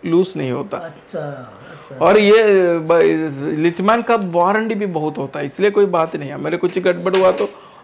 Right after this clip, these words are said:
Speaker 1: हम उधर से क-, करेगा, हमको नया मिलेगा, वो कोई service सब कुछ अच्छा है।
Speaker 2: अच्छा।
Speaker 1: क्या?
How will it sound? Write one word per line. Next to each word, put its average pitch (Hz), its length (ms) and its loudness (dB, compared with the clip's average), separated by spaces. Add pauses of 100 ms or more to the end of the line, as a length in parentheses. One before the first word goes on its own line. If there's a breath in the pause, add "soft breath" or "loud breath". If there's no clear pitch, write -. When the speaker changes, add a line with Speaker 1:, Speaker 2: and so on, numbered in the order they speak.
Speaker 1:
हम 180 100 -4
उधर 180 160 0
से 202 240 -2 (400)
क-, 170 360 -2
करेगा, 190 340 2
हमको 185 260 -2
नया 147 260 -2
मिलेगा, 123 400 -10 (160)
वो 156 120 -8
कोई 156 300 -4 (120)
service 156 440 -4
सब 151 180 -2
कुछ - 180 -6
अच्छा - 240 -8
है। - 220 -14 (480)
Speaker 2:
अच्छा। 151 300 -20 (380)
Speaker 1:
क्या? 175 180 -2